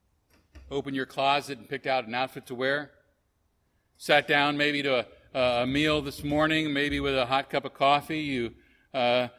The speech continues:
uh, may-, perhaps you were greeted by your loved ones, or maybe you'll have that done later today.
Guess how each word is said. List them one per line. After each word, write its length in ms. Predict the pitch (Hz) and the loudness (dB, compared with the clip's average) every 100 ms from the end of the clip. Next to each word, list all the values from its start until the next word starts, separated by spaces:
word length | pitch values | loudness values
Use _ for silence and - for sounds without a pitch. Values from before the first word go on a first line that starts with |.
| _ 143 | _ -6
uh, 220 | 135 127 | -2 0
may-, 240 | 131 131 | 0 -2
perhaps 420 | 117 139 147 151 | 0 4 4 4
you 80 | 156 | -2
were 80 | 139 | -4
greeted 260 | 123 147 143 | -2 0 4
by 120 | 143 | 4
your 120 | 139 | 4
loved 220 | 139 151 | 4 4
ones, 220 | 156 147 | 2 -2
or 40 | 123 | -4
maybe 180 | 139 135 | -4 -2
you'll 100 | 127 | -2
have 160 | 135 | -2
that 140 | 131 120 | -2 0
done 180 | 135 | 0
later 220 | 135 139 127 | 0 0 -2
today. 520 | - 127 135 151 | -2 2 2 2